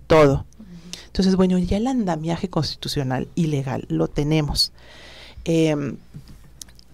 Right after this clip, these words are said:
Speaker 1: ya los órganos como el Congreso de la Unión, Cámara de Diputaciones, Cámara de Senadurías, pues ya están integradas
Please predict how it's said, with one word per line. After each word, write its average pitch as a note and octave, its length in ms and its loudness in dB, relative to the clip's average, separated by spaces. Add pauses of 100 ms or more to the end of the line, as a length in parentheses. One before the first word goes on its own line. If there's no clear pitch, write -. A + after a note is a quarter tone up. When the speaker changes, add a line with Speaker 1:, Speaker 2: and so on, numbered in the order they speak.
Speaker 1:
ya G#3+ 260 6
los G3+ 280 2
órganos F#3+ 480 4
como E3 220 -2
el D3+ 80 -4
Congreso D#3+ 720 4
de D#3 120 4
la E3 100 6
Unión, F3+ 400 0
Cámara D3 260 -6
de C#3+ 80 -6
Diputaciones, D#3 840 -4
Cámara C#3+ 280 -4
de C#3+ 80 -4
Senadurías, D3+ 640 0
pues C#3 180 0
ya D#3+ 100 4
están E3 320 0
integradas C#3+ 640 -6